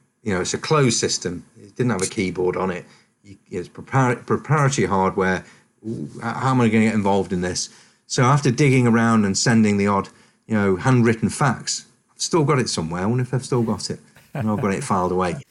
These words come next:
Hand wrote a fax to Nintendo. Of course, didn't get a response.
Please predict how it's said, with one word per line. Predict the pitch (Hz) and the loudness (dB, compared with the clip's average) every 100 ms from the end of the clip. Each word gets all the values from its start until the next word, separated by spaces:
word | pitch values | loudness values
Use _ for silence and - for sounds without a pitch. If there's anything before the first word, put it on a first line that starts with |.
| - - | -20 -14
Hand | - 139 127 | 0 4 4
wrote | 120 117 113 - | 4 4 2 -4
a | 107 | -6
fax | 90 127 123 - | -4 -2 -4 -4
to | - | 0
Nintendo. | 104 98 92 107 98 95 92 87 - - | 2 2 2 2 2 2 0 -2 -12 -20
Of | 127 - | -20 0
course, | 190 120 - - - _ - | 2 2 0 -6 -14 _ -2
didn't | 127 110 | 2 4
get | 92 92 | 2 0
a | |
response. | 87 87 107 85 73 - | -2 -2 -2 -2 -4 -10